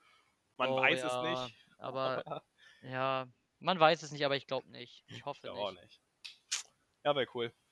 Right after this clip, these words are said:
Speaker 1: Mal
Speaker 2: Ja, auf
Speaker 1: gucken.
Speaker 2: jeden. Wär, wird eine lustige Runde.
Speaker 1: Aber ist ja
Speaker 2: Ich
Speaker 1: schon wieder fast das letzte Mal grillen dieses Jahr, ne?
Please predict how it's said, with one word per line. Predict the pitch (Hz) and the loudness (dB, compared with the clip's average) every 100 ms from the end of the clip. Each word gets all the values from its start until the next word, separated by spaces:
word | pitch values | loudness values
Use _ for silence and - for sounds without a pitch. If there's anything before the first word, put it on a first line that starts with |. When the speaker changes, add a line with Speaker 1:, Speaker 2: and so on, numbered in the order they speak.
| _ | _
Speaker 1:
Mal | 123 | -8
Speaker 2:
Ja, | 127 | -8
auf | 110 | -8
Speaker 1:
gucken. | 110 | -12
Speaker 2:
jeden. | 123 123 127 | -14 -14 -6
Wär, | 165 151 | -4 -4
wird | 170 | -8
eine | 170 | 0
lustige | 160 - 135 127 | 0 0 0 0
Runde. | 123 123 120 123 - - | 2 0 0 -4 -6 2
Speaker 1:
Aber | 151 | 2
ist | 170 | 4
ja | 220 | 2
Speaker 2:
Ich | |
Speaker 1:
schon | - 214 | 2 0
wieder | 214 | 0
fast | 208 220 | 2 0
das | 208 | 0
letzte | 214 214 214 | -2 -4 -4
Mal | 240 226 | -2 -2
grillen | 127 104 | -4 -6
dieses | 107 110 107 | -8 -12 -8
Jahr, | 98 95 | -8 -6
ne? | 170 262 | -8 -8